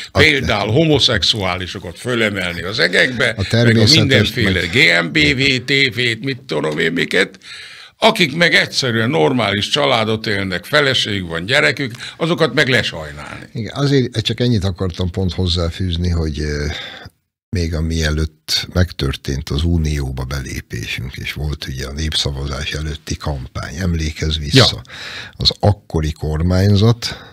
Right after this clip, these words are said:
Speaker 1: sok egyéb mellett éppen azzal kampányolt az E U tagság mellett, hogy amint beléptünk, drága magyarok,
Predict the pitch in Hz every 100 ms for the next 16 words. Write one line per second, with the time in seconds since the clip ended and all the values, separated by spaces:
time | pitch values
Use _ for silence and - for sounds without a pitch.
0 | - _ _ - 95 - - 85 80 80
1 | 82 87 98 107 - - 139 - 135 -
2 | 151 147 110 90 71 76 - 73 69 76
3 | 76 76 78 80 80 80 - 92 78 85
4 | 73 - - - - 69 101 139 139 -
5 | 87 - - 98 78 - - 107 131 127
6 | 101 - 90 85 78 92 90 85 73 76
7 | 80 76 73